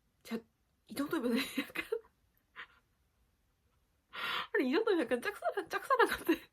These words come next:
자, 그 카리나 씨를 또 봤어요. <laughs> 아니, 카리나 씨를 봤는데 그녀의 표정에서, 이 저만 그런지 모르겠어요.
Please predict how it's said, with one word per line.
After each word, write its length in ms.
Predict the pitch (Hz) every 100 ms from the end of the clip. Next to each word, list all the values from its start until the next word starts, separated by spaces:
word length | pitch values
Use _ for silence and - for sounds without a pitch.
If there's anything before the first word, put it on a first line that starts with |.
| _ - - - 494 - - -
자, 400 | - 277 233 214 - - - _
그 220 | - 233
카리나 320 | - 427 440
씨를 200 | - 247
또 100 | 240
봤어요. 260 | 226 190 202
<laughs> 460 | - 226 247 - _ _ _ _ _ _ _ _ _ _ _ _ _ _ _ - - - - -
아니, 140 | 160 -
카리나 260 | 294 330
씨를 220 | 320 247 202
봤는데 680 | 190 196 196 226 185 202 - _ _ _ _ _ _ _ _ _ _ _ _ _ _ _ _ _ _ _
그녀의 400 | - 226 262 233
표정에서, 680 | - 294 311 208 - - - 226 254
이 100 | 262
저만 380 | 247 240 359
그런지 260 | 320 240 214 -
모르겠어요. 520 | 190 196 - 214